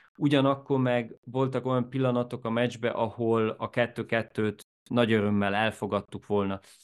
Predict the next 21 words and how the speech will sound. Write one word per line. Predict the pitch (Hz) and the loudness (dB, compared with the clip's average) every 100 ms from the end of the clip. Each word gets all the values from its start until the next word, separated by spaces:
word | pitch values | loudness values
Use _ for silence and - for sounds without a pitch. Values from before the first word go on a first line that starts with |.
| _ _ | _ _
A | 123 | 0
nap | 147 139 | 0 2
végén | 147 143 | 0 2
azt | 143 139 | 2 2
gondolom, | 143 135 127 120 | 2 2 0 -2
hogy | 123 117 | -4 -4
ez | 107 | -2
egy, | 113 101 - | -4 -6 -12
ez | 113 104 | -6 -2
egy | 104 101 _ _ _ - | -4 -4 _ _ _ 0
teljesen, | 123 123 120 117 107 104 104 - _ _ | 2 2 2 -2 -2 -4 -8 -20 _ _
ö, | 110 104 | 0 2
megered-, | 113 120 113 107 104 104 - _ - | 2 2 2 0 -2 -4 -14 _ -6
vagyis | 107 104 - | -4 -4 -2
egy, | 101 90 - - | -4 -4 -10 -16
hogy, | - 110 - | -8 -8 -6
hogy | 113 | -4
mondják | 107 101 95 | -2 -2 -2
ezt, | 98 - | -6 -2
egy, | 104 95 101 | 0 0 0
ö, | 98 98 | 0 0